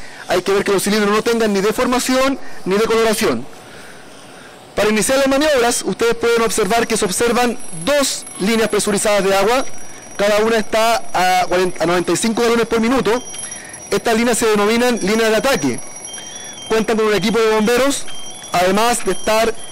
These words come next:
guiados en todo momento por un instructor de la Academia Nacional de Bomberos y además instructores de campo,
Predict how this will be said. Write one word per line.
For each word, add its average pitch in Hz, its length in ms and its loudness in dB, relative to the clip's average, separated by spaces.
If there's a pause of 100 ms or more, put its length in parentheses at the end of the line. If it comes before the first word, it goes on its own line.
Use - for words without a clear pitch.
guiados 226 500 2
en 202 120 -2
todo 240 160 2
momento 247 380 0
por 226 100 2
un 208 100 2
instructor 196 460 0
de 233 80 2
la 220 60 2
Academia 214 260 2
Nacional 208 300 0
de 220 80 2
Bomberos 240 500 0 (420)
y 180 60 -2
además 196 380 2
instructores 208 480 0
de 196 100 0
campo, 247 360 0